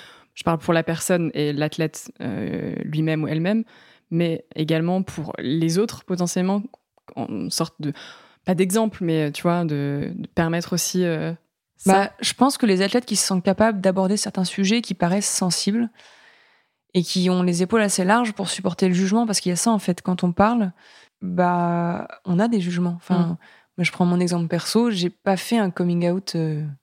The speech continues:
Speaker 2: foudroyant en mode... Euh, c'est, voilà, c'est, c'est venu comme ça, mais on m'a quand même dit : « Mais Marie, pourquoi t'as besoin de dire que t'es gay ? »
Speaker 1: Ouais.
Speaker 2: Bah en fait, euh, c'est ma vie, quoi, donc, euh,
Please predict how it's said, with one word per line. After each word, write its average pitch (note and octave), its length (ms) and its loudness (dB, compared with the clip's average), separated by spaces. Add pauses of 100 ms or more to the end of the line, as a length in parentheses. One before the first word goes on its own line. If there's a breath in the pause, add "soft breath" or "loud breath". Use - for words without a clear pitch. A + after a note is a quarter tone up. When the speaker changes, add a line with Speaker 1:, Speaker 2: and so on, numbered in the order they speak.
(400)
Speaker 2:
foudroyant F3+ 680 2
en G3+ 160 2
mode... F3 300 0
Euh, B2+ 280 -6 (1120 soft breath)
c'est, - 200 -2
voilà, G3 180 2
c'est, - 180 -8
c'est - 140 0
venu E3+ 240 2
comme D#3+ 220 0
ça, A3 300 -2 (800 soft breath)
mais E3+ 120 2
on E3 40 2
m'a D#3+ 100 0
quand D#3+ 140 -4
même D#3 220 0
dit : « F#3 240 2
Mais E3+ 100 0
Marie, E3 240 0
pourquoi F#3+ 240 -4
t'as E3+ 120 0
besoin D#3 220 0
de E3 60 2
dire E3+ 200 -2
que - 60 -20
t'es D#3+ 140 -4
gay ? » D#3 300 -6 (180)
Speaker 1:
Ouais. E3+ 160 -2 (440)
Speaker 2:
Bah D#3+ 200 2
en D#3 60 -4
fait, - 300 -4
euh, D3+ 240 -2 (360)
c'est - 160 -6
ma D#3 160 0
vie, F3 220 0
quoi, E3 220 -2
donc, D#3+ 220 -2
euh, D#3+ 160 0